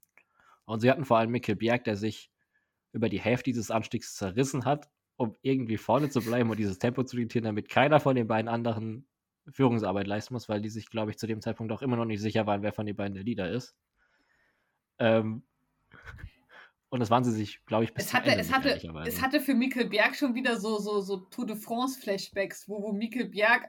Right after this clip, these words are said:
Speaker 2: unerwartet ausgerechnet wirklich sich aufopfern muss für diesen Berg. Also an das hat es mich wieder erinnert, so nach dem Motto, „Mikkel, also jetzt hier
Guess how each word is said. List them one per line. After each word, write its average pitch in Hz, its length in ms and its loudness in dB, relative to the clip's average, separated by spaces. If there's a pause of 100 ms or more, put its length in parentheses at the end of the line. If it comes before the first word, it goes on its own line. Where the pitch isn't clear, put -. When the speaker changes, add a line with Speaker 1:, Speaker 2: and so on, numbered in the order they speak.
(140)
Speaker 2:
unerwartet 240 760 2
ausgerechnet 214 720 -2
wirklich 220 340 -10
sich 220 180 -6
aufopfern 220 560 0
muss 226 180 -6
für 220 100 -8
diesen 196 280 -10
Berg. 208 400 4
Also 190 340 -4 (320)
an 214 140 -2
das 254 200 2
hat 269 140 -6
es 247 140 -6
mich 233 160 -4
wieder 233 180 0
erinnert, 214 480 2
so 196 80 -6
nach 202 140 -2
dem 214 140 -6
Motto, 208 200 -4
„Mikkel, 262 520 6 (240)
also 208 580 4 (120)
jetzt 220 240 -2
hier 208 380 4